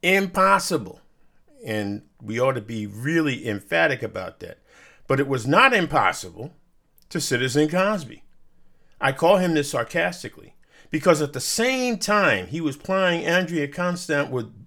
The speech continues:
little blue pills, he was castigating so-called lower-income black people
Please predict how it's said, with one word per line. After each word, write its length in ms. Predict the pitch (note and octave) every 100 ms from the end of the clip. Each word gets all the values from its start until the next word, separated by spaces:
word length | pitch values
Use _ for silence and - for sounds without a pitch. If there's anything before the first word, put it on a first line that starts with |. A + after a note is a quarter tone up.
| -
little 320 | G#2 D#3+ G3
blue 300 | C3+ A#2+ E3
pills, 580 | C#3+ F#3+ G3 A#2+ A2+ A2+ - _ _ - - _
he 140 | F#3
was 160 | D#3+ C#3+
castigating 880 | - G#3 G3+ G3 E3 D#3 D3+ D3+ D3+
so-called 800 | - E3 G3 G#3 D3 A#2+ A#2 B2+ - _
lower-income 1120 | G2+ A2 C#3+ D#3 E3 - D3 D#3 D3+ D#3 C#3
black 380 | A#2 C3+ D#3+ -
people 400 | F#2+ F2 D2 -